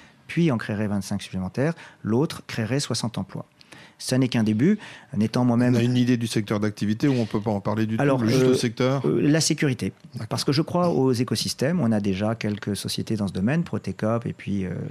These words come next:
Speaker 1: les, la, la sofac. Et on a aussi, euh, des entreprises, euh, comme Neodigital qui sont, euh, qui sont dans, dans les technologies modernes.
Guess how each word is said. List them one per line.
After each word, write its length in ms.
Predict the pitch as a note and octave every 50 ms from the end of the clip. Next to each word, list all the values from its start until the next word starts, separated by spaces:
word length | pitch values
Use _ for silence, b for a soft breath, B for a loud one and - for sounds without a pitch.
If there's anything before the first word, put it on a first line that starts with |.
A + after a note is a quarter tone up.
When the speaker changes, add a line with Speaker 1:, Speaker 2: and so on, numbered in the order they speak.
| - -
Speaker 1:
les, 160 | - - -
la, 180 | - - - -
la 120 | - G2+
sofac. 500 | - - G#2+ - - E3 F3+ G3 - -
Et 40 | - - - _ - - -
on 280 | - G#2 G#2 G2+ G2+ G2+
a 200 | G#2 G#2 G#2 G#2+ -
aussi, 500 | A2+ G#2 - - - A#2+ A#2+ A#2+ A#2+ G#2+
euh, 140 | G2 G2 G2
des 160 | G2+ G2 G2+
entreprises, 560 | G2+ - - F#2+ - - A2 A2+ A#2 G#2 G#2
euh, 200 | G2 F#2+ G2 G2 F#2 B B B B B _
comme 160 | - G2 F#2+
Neodigital 680 | G2 G#2 G2+ G2 G2+ G2+ A2 A2+ - A2+ A#2 A#2 A2+ A#2
qui 120 | - -
sont, 340 | - - - G2+ G#2 G2 G2
euh, 160 | G2 G#2 G#2 G2+
qui 120 | - -
sont 240 | - - - G#2+ G#2+
dans, 240 | G2+ F#2+ F#2 F#2+ G2+
dans 100 | G2+ G2
les 80 | G#2
technologies 400 | - - A#2 - - G#2+ G2 F#2
modernes. 340 | G#2 G#2 G2+ G#2+ C#3 E3 F3+